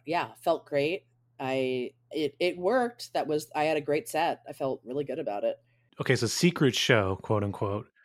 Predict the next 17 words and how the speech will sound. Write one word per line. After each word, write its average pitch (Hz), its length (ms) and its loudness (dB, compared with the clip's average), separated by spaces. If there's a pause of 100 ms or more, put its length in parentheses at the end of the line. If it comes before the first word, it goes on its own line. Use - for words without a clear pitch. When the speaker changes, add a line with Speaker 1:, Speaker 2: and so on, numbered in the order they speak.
(140)
Speaker 2:
But, 120 180 4
uh, 110 100 2
so 113 560 4
the 143 80 4
people 170 280 4
that 139 140 6
were 120 100 4
there, 110 480 4 (640)
were, 123 280 4
how, 143 200 2
how 135 220 4
were 123 100 6
they 123 140 4
aware 110 260 2
of 95 100 -6
the 104 80 -4
show? 98 380 -4